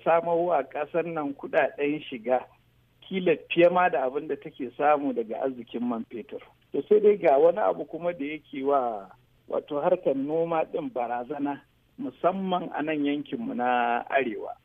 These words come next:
shine rikicin Fulani da manoma, wanda har ya fara fantsama zuwa kusan jihohin kudu maso yammacin Najeriya.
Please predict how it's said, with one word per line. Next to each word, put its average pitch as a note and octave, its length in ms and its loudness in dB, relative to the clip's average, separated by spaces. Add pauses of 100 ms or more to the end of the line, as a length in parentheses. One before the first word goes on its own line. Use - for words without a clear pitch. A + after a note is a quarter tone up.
(280)
shine D#3 260 -6 (120)
rikicin C#3+ 560 -6
Fulani D#3+ 800 0 (420)
da A#2+ 120 0
manoma, B2 540 2 (240)
wanda C3 280 -2
har D#3 140 2
ya D#3+ 580 6
fara D#3+ 300 -4
fantsama C3 640 -10 (180)
zuwa C#3 260 -6
kusan C#3 840 -6 (380)
jihohin C#3 500 2
kudu C3+ 260 -4
maso B2+ 320 -6
yammacin B2 540 -2
Najeriya. G#2+ 580 -6